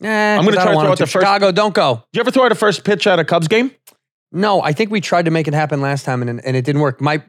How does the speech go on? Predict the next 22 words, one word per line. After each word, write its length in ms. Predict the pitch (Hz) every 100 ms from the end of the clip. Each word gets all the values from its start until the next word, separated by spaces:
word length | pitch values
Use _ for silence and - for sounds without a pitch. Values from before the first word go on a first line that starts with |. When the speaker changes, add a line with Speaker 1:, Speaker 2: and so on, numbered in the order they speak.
| 143 139
Speaker 1:
for 160 | 180
a 60 | 151
Cubs 360 | - 170 170
guy, 360 | - 196 196 190 _ _ _ _ _
I 140 | 143
wanna 200 | 147 147
sing 220 | 131 151 131
the 60 |
seventh 260 | 120 127 120
inning 140 | 113
stretch. 340 | - 120 113 -
Speaker 2:
That, 160 | 110
Speaker 1:
That's, 720 | 143 147 170 156 - - -
Speaker 2:
that's 320 | 131 175 180
the 100 | -
ce-, 220 | - - 139
that's 240 | 170 180
Speaker 1:
that's 100 | 185
Speaker 2:
like 120 | 147
Speaker 1:
a 60 | 202
celebrity 600 | - 180 156 147 127 113
thing. 240 | 101 -